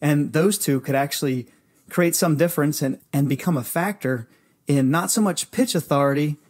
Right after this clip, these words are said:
as they do in speed stability or kind of the phugoid motion, as they call it.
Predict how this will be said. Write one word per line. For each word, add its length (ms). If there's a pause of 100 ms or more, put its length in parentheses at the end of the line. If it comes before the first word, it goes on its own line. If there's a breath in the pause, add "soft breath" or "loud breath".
as 120
they 100
do 240
in 180
speed 400
stability 580
or 140
kind 220
of 40
the 60
phugoid 480
motion, 360
as 60
they 120
call 260
it. 80